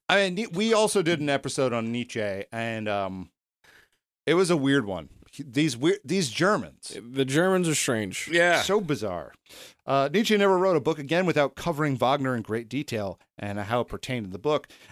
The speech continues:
Speaker 1: I mean, there was two books he wrote, uh, The Case of Wagner and The Birth of Tragedy. Oh, no, The, The Case of Wagner, that's one. And the other one, The Birth of Tra-, Cad-, <sighs> wow.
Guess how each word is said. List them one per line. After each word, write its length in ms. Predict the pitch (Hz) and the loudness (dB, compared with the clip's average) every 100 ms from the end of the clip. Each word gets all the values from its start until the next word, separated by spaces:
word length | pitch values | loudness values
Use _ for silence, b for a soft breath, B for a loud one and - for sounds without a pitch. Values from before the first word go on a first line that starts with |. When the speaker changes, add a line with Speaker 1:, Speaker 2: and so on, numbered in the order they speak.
| B | B
Speaker 1:
I 60 | |
mean, 180 | 127 123 | -2 0
there 100 | 127 | 0
was 120 | 127 | -2
two 160 | - 147 | -2 -2
books 220 | 135 131 | 0 -2
he 40 | 131 | 0
wrote, 300 | 131 127 123 - | 2 2 0 -2
uh, 240 | 117 110 | 0 0
The 120 | 110 | -4
Case 360 | - - 139 - | -10 -6 -6 -4
of 180 | 120 95 _ | -6 -10 _
Wagner 480 | 113 117 123 139 147 | -2 0 0 -2 -2
and 180 | 127 113 | -4 -6
The 60 | |
Birth 260 | 104 123 127 | -2 -2 -2
of 100 | 101 | -12
Tragedy. 680 | - 139 151 120 117 113 127 _ _ _ _ - | -2 0 0 -2 -6 -6 -10 _ _ _ _ 2
Oh, 120 | 175 | 2
no, 160 | 156 127 | 4 0
The, 100 | 110 _ | -2 _
The 160 | 123 156 | -8 -8
Case 360 | - 180 175 | -4 -4 -2
of 100 | 139 120 | -4 -2
Wagner, 400 | 110 101 104 123 | 0 -2 -4 -2
that's 240 | 117 - | -4 -4
one. 260 | 98 107 110 B B B B - | -8 -8 -12 B B B B -4
And 300 | 143 139 135 | 0 2 4
the 60 | 151 | 2
other 80 | 151 | 4
one, 180 | 139 131 | 2 0
The 60 | |
Birth 220 | 123 165 143 | 0 0 -2
of 80 | |
Tra-, 360 | - 143 135 139 _ _ _ _ _ | -4 0 2 0 _ _ _ _ _
Cad-, 340 | - 135 139 117 _ - B B | -4 -2 -2 -6 _ -12 B B
<sighs> 400 | _ _ _ - | _ _ _ -12
wow. 220 | 127 - | -12 -12